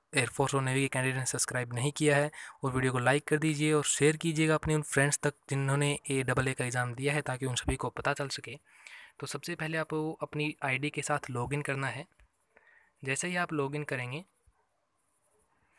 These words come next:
तो जैसे ही आप अपनी ईमेल आईडी के साथ लॉगिन करेंगे, तो आपको अपना इंडियन नेवी का दो हज़ार उन्नीस का बैच, जो पन्द्रह छः दो हज़ार अठारह को फॉर्म फिलअप किया गया था, उसमें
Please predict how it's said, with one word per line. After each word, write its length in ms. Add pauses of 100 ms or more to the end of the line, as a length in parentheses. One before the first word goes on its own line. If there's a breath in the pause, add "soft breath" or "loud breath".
(300 soft breath)
तो 100
जैसे 300
ही 80
आप 140
अपनी 240
ईमेल 180
आईडी 140
के 60
साथ 160
लॉगिन 280
करेंगे, 320
तो 120
आपको 320
अपना 420 (380 loud breath)
इंडियन 300
नेवी 280
का 280 (400)
दो 260
हज़ार 520
उन्नीस 320
का 160
बैच, 440 (680 soft breath)
जो 240
पन्द्रह 400
छः 240
दो 160
हज़ार 140
अठारह 240
को 140
फॉर्म 300
फिलअप 280 (120)
किया 180
गया 140
था, 140
उसमें 500